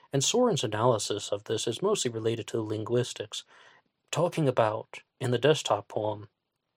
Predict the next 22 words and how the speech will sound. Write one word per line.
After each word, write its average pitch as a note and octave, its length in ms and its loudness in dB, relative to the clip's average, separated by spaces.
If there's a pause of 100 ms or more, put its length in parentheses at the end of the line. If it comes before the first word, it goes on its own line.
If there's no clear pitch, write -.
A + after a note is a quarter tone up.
(300)
he - 140 -4
says A2 360 -2
that A2 260 -4 (560)
it C3+ 140 -2
says, C3 460 0 (140)
"She D#3+ 400 2
won't C3 540 2
die B2+ 400 4 (140)
this - 280 4
time, G#2 580 -2 (520)
just - 460 2
wait B2 400 2 (180)
till G#2+ 640 2
next C#3 340 -2
time." G#2+ 280 -2
But A#2 180 2
Cheri D3 400 2
Jo A#2+ 180 2
Bates A2+ 300 -2
was A2+ 160 2
indeed A2 400 -4
murdered, A2+ 500 -2